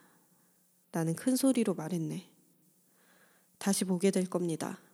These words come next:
어떤 모습으로 변해 있더라도 서로를 알아볼 수 있을 겁니다. 그만 가겠습니다."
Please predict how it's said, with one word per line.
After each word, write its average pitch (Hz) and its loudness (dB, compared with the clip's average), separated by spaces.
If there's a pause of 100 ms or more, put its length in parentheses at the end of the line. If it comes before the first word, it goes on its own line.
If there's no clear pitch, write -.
(640)
어떤 165 2
모습으로 175 2
변해 165 0
있더라도 165 -4 (560)
서로를 254 4
알아볼 180 4
수 180 -4
있을 147 -2
겁니다. 151 -4 (920)
그만 175 -2
가겠습니다." 180 -4